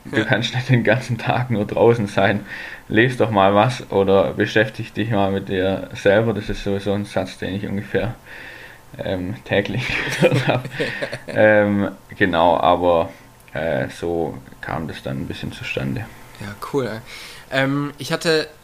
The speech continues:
Speaker 2: letzte Woche mit Andi Kiesewetter gesprochen, den du ja, glaub ich, auch kennst
Speaker 1: Ja.
Speaker 2: und der auch bei dir im Verein ist.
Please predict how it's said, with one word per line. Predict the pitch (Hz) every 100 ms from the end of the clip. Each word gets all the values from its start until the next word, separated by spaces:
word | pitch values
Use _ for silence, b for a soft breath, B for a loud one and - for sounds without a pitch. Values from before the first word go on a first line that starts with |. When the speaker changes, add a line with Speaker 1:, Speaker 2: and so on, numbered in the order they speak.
| -
Speaker 2:
letzte | 143 160 - 139
Woche | 165 190
mit | 170 151 -
Andi | 135
Kiesewetter | 127 185 196 143 135
gesprochen, | 123 - 123 120 131
den | 135
du | 131
ja, |
glaub | 127 120
ich, | 120
auch | - 190
kennst | - 135 -
Speaker 1:
Ja. | 135
Speaker 2:
und | 127
der | 123 -
auch | 143 -
bei | 139
dir | 127
im | 127 123
Verein | - 123 156
ist. | 143 156